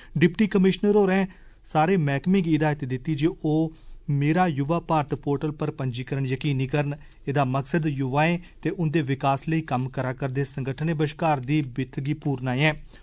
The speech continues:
उ'नें समाजी विकास आह्ले कम्मै च युवाएं दी भूमिका गी बी उजागर कीता। उ'नें युवाएं गी अपील कीती जे ओह् रक्तदान शिविर, साइबर अपराधें सरबंधी जानकारी ते सरकारी स्कीमें बारै जागरूकता आह्ले कार्यक्रमें च हिस्सा लैन।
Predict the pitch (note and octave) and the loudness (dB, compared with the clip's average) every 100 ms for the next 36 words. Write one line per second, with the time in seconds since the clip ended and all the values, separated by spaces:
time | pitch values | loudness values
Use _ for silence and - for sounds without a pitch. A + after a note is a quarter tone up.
0 | - D3 D3 D3 C3 B2+ B2 C3 C3+ - | -8 -4 -4 -4 -4 -2 -2 -6 -4 -2
1 | C3+ - - C#3 C#3+ - C3+ D3+ E3+ D#3+ | -2 -2 -6 -4 -2 -2 -2 0 2 0
2 | - - - C#3+ C#3+ E3 F#3+ F3 - F#3 | -2 -14 -4 0 0 2 0 0 0 0
3 | D#3+ C#3 C3+ C3+ C#3 F3+ D#3+ C3+ B2 C3+ | 0 -2 -2 -2 0 0 0 0 0 -2
4 | - C#3 D#3+ C#3 - - - - D3+ D3+ | -2 0 2 2 0 -20 -14 -2 0 2
5 | C3 C3 C#3+ F3+ E3 D3+ - C#3 C3 C#3+ | 0 0 2 2 0 -2 -4 -4 -4 -6
6 | C3+ D3+ C3+ D#3+ - D3+ D#3+ D#3+ - - | -4 -4 0 -2 0 0 0 -4 -12 -4
7 | D3 D#3+ F#3+ C#3+ C3+ C3+ - D#3 D#3+ D3+ | -2 0 0 0 0 0 0 0 0 -4
8 | - - D3 D#3 E3+ - C#3+ C#3 C#3 C3+ | -14 -4 0 0 -2 -4 -6 -4 -4 -2
9 | D3+ - C3+ C#3+ C#3+ C3+ C3+ C#3+ D3+ D3 | -4 -4 -4 -4 -4 -2 -2 -2 0 2
10 | D#3+ - - - D3 - C#3 D#3 D#3+ F#3 | 0 -2 -8 -2 -2 -2 -2 0 0 0
11 | E3 - D3+ D3 D#3 C3 C3+ D3 C3 - | -2 -4 -2 0 0 0 0 0 -4 -10
12 | A#2 C#3 C3 D3+ D#3 E3 D3+ - C3+ C#3+ | -4 -2 0 -2 -2 -4 -4 -4 -4 -2
13 | - B2+ A#2 C#3+ D3+ D3+ C#3 E3+ - B2+ | -2 -4 -4 -2 0 0 -4 -6 -4 -2
14 | A#2+ B2 C#3 | 0 0 2